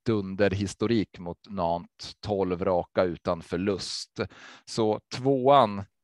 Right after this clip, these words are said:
eh, är en spik som verkligen ger ett försprång. Noterar också ovanligt låg procent på övern här, eh, trettio procent just nu, och det är ju,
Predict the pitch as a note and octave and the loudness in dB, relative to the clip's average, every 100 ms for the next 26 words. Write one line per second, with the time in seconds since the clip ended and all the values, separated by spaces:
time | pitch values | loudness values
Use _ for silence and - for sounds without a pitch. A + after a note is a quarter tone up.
0 | _ - A2+ G2 F2+ F2+ F#2 - - - | _ -14 -8 -6 -6 -8 -10 -12 -16 -20
1 | - _ _ _ _ _ _ _ - G#2+ | -20 _ _ _ _ _ _ _ 2 4
2 | G#2 G#2 A#2 A#2 - C3 A#2 - - A2+ | 4 4 0 0 -2 -2 -2 -4 -6 -4
3 | G2+ G#2 F#2+ - A2 G2 F#2 F#2 F2 G2 | 2 2 2 2 2 2 0 -6 -8 -6
4 | F2+ G2 F#2 F2 - F#2+ E2 - G2 F#2+ | 0 2 2 0 0 0 0 -4 -2 -2
5 | F2 F2+ _ _ _ _ _ _ - C#3 | -4 -12 _ _ _ _ _ _ -2 2
6 | B2 A#2+ A2+ G#2 - G2+ - _ _ _ | 6 8 6 4 0 -2 -2 _ _ _
7 | _ - C3 A2+ C3+ A#2+ G#2 G#2 G#2 G2 | _ -8 -4 2 4 4 0 -2 -4 -4
8 | G2 G2 - G2 G2 F2 - A#2 - A2 | -8 -8 -6 -2 0 -2 -4 -6 -2 2
9 | A2+ A#2 G2 G2 F#2+ F2+ E2+ E2+ F#2+ - | 4 4 2 0 -2 -2 -2 -2 -6 -14
10 | - F2+ F2+ - G2+ - _ _ - F#2 | -10 -8 -8 -2 -2 -2 _ _ -6 -4
11 | F#2+ E2 A2 G#2 - - - F#2+ F2+ F2 | -6 -4 -4 -4 -10 -12 -10 -6 -4 -6
12 | - - - G#2+ G#2+ F#2+ F#2 F2 - G2 | -6 -10 -6 -2 -2 -2 -4 -6 -4 -2
13 | F#2 F2 F2 | 0 0 -4